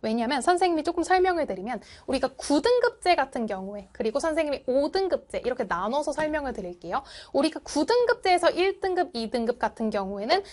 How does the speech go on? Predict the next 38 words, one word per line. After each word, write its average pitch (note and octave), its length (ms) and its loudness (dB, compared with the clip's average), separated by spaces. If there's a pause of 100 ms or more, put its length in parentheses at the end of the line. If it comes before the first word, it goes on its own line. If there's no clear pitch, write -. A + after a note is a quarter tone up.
(120)
각각 - 340 -2
몇 G3+ 160 -2
퍼센트야? G#3 560 -2
선생님 F4 300 0
삼 G4+ 200 0
등급까지 F#4+ 460 -2
쓸게요. A3+ 500 -6
삼 D4+ 200 -4
등급까지 C#4+ 500 -2
쓰면 G#3+ 340 -10 (340)
이렇게 F4 540 -2 (340)
사 - 300 0
퍼센트, A#3 500 0 (260)
그 B3 300 2
다음에 G#3+ 380 -2
이 C4 260 -8
퍼센트는, B3+ 600 0
이 A#3 180 -2
등급은 B3 440 0
십일 A#3 540 -2
퍼센트, G3+ 460 -4 (200)
그 A#3 60 -6
다음에 A3+ 180 0
삼 G#4+ 240 2
등급은 F4+ 500 0
이십삼 E4+ 500 -2
퍼센트, D#4+ 460 -2
이렇게 G4 540 2
구성이 A3 360 -2
된단 G3+ 320 -6
말이에요. F#3+ 480 -8 (240)
근데 F#4 280 6
우리가 A3+ 420 6
오 E4 160 8
등급제로 B4 520 4
바뀌게 B3+ 360 -2
되면 A#3 220 -2
어때? F4 380 0